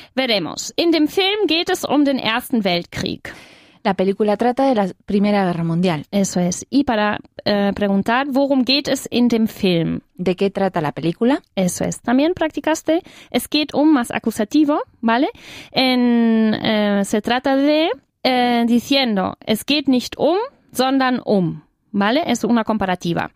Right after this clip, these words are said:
Speaker 2: Ujú.
Speaker 1: Es geht, ähm, es geht nicht um Herrn Müller, sondern um Frau Müller.
Speaker 2: No se trata del señor Müller, sino de la señora Müller.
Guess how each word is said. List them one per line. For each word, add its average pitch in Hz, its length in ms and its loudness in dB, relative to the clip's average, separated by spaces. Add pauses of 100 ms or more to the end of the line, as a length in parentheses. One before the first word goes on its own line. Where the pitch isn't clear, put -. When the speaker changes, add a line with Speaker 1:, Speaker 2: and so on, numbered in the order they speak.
(140)
Speaker 2:
Ujú. 202 260 4
Speaker 1:
Es 247 220 -2
geht, 269 260 0 (240)
ähm, 196 800 0 (360)
es 240 180 -2
geht 320 160 0
nicht 285 200 0
um 247 100 2
Herrn 202 260 2
Müller, 311 340 2 (160)
sondern 277 440 0
um 247 180 2
Frau 180 360 -2
Müller. 156 400 -4 (520)
Speaker 2:
No 233 200 2
se 254 140 0
trata 240 280 -2
del 165 160 0
señor 196 400 0
Müller, 247 340 2
sino 208 260 0
de 180 60 0
la 165 140 0
señora 175 400 0
Müller. 151 320 0